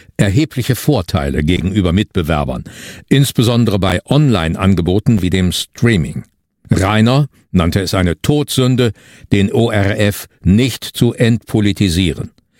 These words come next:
Private Medien könnten die öffentlich-rechtlichen Aufgaben ebenso wie der O R F erfüllen.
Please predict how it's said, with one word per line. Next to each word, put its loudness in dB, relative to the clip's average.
Private 0
Medien 0
könnten -2
die -2
öffentlich-rechtlichen -2
Aufgaben 0
ebenso 2
wie 0
der 0
O 2
R 0
F -2
erfüllen. -4